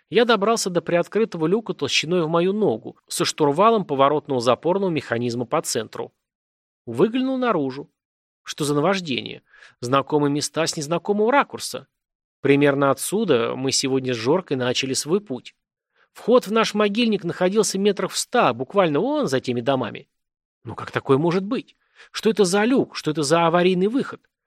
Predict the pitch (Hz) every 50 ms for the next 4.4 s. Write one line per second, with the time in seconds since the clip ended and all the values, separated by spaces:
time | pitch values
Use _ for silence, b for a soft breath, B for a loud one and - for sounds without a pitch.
0 | _ _ _ _ - 120 - - 147 147 143 151 151 - - - 160 151 139 147
1 | 202 269 285 214 - - - - 123 123 131 143 143 - 156 120 110 110 113 -
2 | - - - - B B B B B 131 127 127 113 170 214 214 190 165 151 135
3 | 123 131 147 196 220 - - 117 117 127 185 - - 143 - - - - 135 120
4 | 107 120 147 220 254 254 185 -